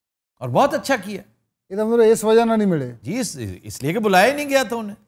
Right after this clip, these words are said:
Speaker 2: रूबी सोटा ने क्यों देता सन?
Speaker 1: वो उसके घर आई थी।
Speaker 2: हाँ जी।
Speaker 1: वो एक और फंक्शन था, ईद पे,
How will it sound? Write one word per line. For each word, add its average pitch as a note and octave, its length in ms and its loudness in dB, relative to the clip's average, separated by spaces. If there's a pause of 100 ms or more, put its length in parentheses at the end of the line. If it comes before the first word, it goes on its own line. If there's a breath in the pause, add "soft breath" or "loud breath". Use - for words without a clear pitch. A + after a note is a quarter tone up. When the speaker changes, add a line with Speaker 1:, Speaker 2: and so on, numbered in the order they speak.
(400)
Speaker 2:
रूबी E3 320 -2
सोटा G3 300 0
ने G3 80 -2
क्यों F3+ 200 -4
देता D3+ 220 -4
सन? B2+ 200 -12 (120)
Speaker 1:
वो G3+ 120 -8
उसके C#4 220 -10
घर G3+ 280 0
आई C4 220 2
थी। A2+ 160 -12
Speaker 2:
हाँ - 380 -20
जी। C3 400 -10
Speaker 1:
वो E3+ 60 -8
एक A3+ 140 -6
और B3 400 -2
फंक्शन F3+ 420 -6
था, - 220 -12
ईद A#3 360 -6
पे, D3+ 160 -4